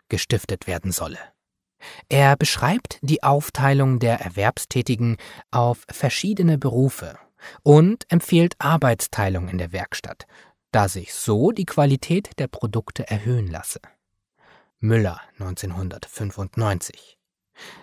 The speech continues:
Natürlich finden sich auch bei Platon, Aristoteles und zahlreichen anderen Stars der griechischen Philosophie immer wieder Hinweise darauf, wie nicht nur der Staat und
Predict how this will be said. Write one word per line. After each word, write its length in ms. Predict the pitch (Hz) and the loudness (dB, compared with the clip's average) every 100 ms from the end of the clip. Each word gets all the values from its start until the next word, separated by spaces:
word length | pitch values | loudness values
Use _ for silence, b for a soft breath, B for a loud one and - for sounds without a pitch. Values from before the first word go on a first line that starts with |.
| - | 0
Natürlich 500 | 143 180 185 151 - | 4 8 8 8 4
finden 300 | 147 147 117 | 0 0 -2
sich 220 | 117 - | -2 -2
auch 180 | 104 - | -4 -2
bei 200 | 98 95 | -4 -4
Platon, 760 | - 110 110 117 110 98 92 B B B | -4 2 2 2 -2 -2 -4 B B B
Aristoteles 1040 | - 113 110 - 131 - 113 95 - - | 0 0 -2 0 2 4 2 -2 -6 -12
und 320 | - 92 80 - | -10 -12 -10 -16
zahlreichen 680 | - - 98 101 98 92 117 | -8 -2 0 0 -2 -6 -6
anderen 520 | 104 123 127 110 98 | 0 2 4 2 -2
Stars 480 | 92 - 98 101 95 | -6 0 4 4 2
der 180 | - 87 | -6 -10
griechischen 560 | - 101 107 101 - 98 | -8 -8 -6 -6 -6 -8
Philosophie 720 | - 101 92 95 - 117 110 B B B - | -6 -6 -6 -8 -4 -2 -2 B B B 4
immer 400 | 175 165 143 117 | 8 8 8 4
wieder 280 | 131 135 110 | 2 4 2
Hinweise 600 | 104 147 127 117 117 117 | 2 0 4 4 4 2
darauf, 400 | 104 104 107 - B B B _ - | 2 4 2 2 B B B _ -4
wie 320 | 127 127 120 | 0 2 4
nicht 260 | 139 - | 2 0
nur 160 | 160 143 | 2 2
der 160 | 123 120 | 2 -2
Staat 540 | - 117 120 104 - B B | 0 2 4 2 0 B B
und 420 | - 87 85 - | -10 -8 -10 -16